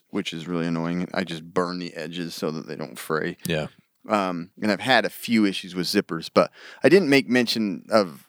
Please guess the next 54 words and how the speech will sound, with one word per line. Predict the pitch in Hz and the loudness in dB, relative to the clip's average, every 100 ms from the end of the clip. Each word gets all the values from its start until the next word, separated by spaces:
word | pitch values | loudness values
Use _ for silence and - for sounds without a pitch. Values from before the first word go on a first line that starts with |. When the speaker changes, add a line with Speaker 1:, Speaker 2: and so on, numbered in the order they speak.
| - | 2
Speaker 1:
like, | 110 95 - - _ - | 2 2 -2 -20 _ -8
quality's | - 151 185 165 120 104 | 8 10 12 10 6 2
a, | 85 67 | -2 -4
kind | - 120 | 0 2
of | |
a | 104 | 2
big | 82 101 85 | 0 0 2
deal | 104 95 95 - - _ - | 2 4 2 -2 -12 _ 2
with | 113 104 | 4 4
these | 107 95 | 2 -2
E | 80 104 | -2 -2
D | 101 | -2
C | 90 - 95 | -2 -2 2
backpacks | 92 92 - 95 - | 2 2 2 0 0
because | 101 - 95 82 - | -2 2 2 0 2
they're, | 110 127 | 2 4
like, | 110 107 | 4 2
your | 101 - | 0 0
everyday. | 113 117 113 135 90 - | 2 4 4 2 0 -10
Speaker 2:
Mm-hmm. | 80 76 78 | -10 -8 -4
Speaker 1:
You're, | 117 101 - | -4 -4 -2
you're | 127 | 0
picking | 110 - 123 120 | 2 2 2 2
'em | 107 | 2
up, | 101 | 2
you're | 95 | 0
putting | - 123 | 2 4
'em | 113 | 4
on, | 101 95 | 0 0
you're | 90 | -4
throwing | - 123 117 | 0 4 4
'em | 104 | 2
in | 120 127 | 0 2
and | 113 | 4
out | 104 | 2
of | 95 | 0
cars, | - 101 98 95 - _ - - - - | 4 6 6 2 -4 _ -20 -20 -18 -2
setting | - 123 | 0 2
'em | 113 | 2
down. | 107 104 107 | 2 2 4
Like, | 104 95 - _ | 4 2 -2 _
they're | - 135 | 8 10
gonna | 143 110 | 10 6
wear | 101 101 | 6 6
out | 92 - | 6 4
super | - - 120 101 | 0 2 4 4
fast, | - 95 87 | 6 6 6
faster | 147 180 - | 6 6 4
than | 107 95 | 0 0
any | 104 113 | 0 0
of | 85 | -2
your | 85 | -2
bags, | 87 98 85 | 2 2 2
really. | 92 92 73 87 | 0 0 0 -4